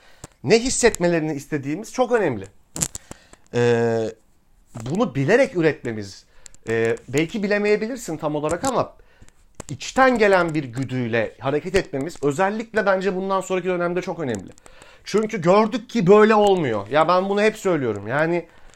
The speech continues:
işte hemen, hemen, hemen her şey kaybolabiliyor. Daha narin, e, bir şeymişçesine davranmamız gerekiyor. Ürettiğimiz her şeye, eserlere de, aşklara da,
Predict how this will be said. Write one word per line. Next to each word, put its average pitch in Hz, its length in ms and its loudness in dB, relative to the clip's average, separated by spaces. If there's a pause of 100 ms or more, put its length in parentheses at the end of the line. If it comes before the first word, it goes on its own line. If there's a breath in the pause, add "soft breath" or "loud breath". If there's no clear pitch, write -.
(520 soft breath)
işte - 280 -2 (120)
hemen, 202 520 6
hemen, 170 400 0
hemen 175 360 2
her 147 160 0
şey 131 200 -6
kaybolabiliyor. 113 720 -6 (500 loud breath)
Daha 196 300 4
narin, 170 500 6 (300)
e, 135 440 0
bir 143 120 -2
şeymişçesine 143 720 -4
davranmamız 120 580 -2
gerekiyor. 110 460 -6 (460 loud breath)
Ürettiğimiz 143 600 -4
her 160 160 4
şeye, 113 420 -2
eserlere 156 560 0
de, 156 140 -2
aşklara 151 580 0
da, 160 240 2